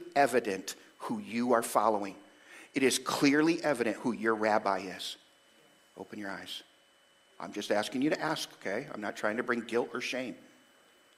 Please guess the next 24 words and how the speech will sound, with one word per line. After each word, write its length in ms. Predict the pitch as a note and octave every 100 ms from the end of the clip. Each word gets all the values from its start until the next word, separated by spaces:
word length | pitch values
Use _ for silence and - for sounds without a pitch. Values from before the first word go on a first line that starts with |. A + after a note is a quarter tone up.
| _ _ _ _
Listen, 320 | C#3 D3+ D3+
God 320 | C3+ C#3+ G#3+
didn't 260 | G3+ G#3 D3
leverage 480 | C#3 D#3+ C3+ B2 B2
a 40 |
can 320 | - - D3+
of 100 | C3+
shaving 460 | - - D3 C#3+ C3+
cream 440 | - A2 G2+ G2 - - - -
to 120 | D3
give 340 | A#2 C#3+ E3+
you 200 | C#3 C3
an 80 | A#2+
ordinary, 600 | - C3+ C#3 C#3 C3+ B2+
mundane, 640 | B2 B2 B2+ C#3 B2+ A#2+
common 400 | A#2 - A#2+ A2+
message 460 | A2+ A2 - G2 -
today, 300 | - F2+ - - - _ - - - _ _
because 360 | C3 - E3 C3+
he 280 | - G3 F#3
is 180 | C3
not 220 | D3+ D3+ B2+
a 80 |
common, 500 | B2+ - D3 D#3 D#3